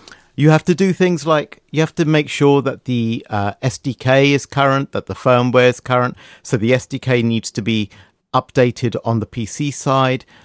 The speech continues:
Uh, the firmware needs to be updated on the dev kit side. You have a bunch of, um, additional menu options as well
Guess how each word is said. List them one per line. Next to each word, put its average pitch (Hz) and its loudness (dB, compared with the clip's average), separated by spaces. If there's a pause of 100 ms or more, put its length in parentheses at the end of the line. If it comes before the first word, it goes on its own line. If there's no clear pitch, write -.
(120)
Uh, 95 -4
the 95 -8
firmware 127 2
needs 120 -2
to 110 -10
be 104 -4
updated 107 -2
on 98 -4
the 95 -6
dev 127 0
kit - -8
side. 113 -2 (400)
You 139 0
have 156 4
a 143 -2
bunch 170 0
of, 147 2 (460)
um, 120 0
additional 135 0 (440)
menu 139 2
options 95 -4
as 104 -6
well 95 -2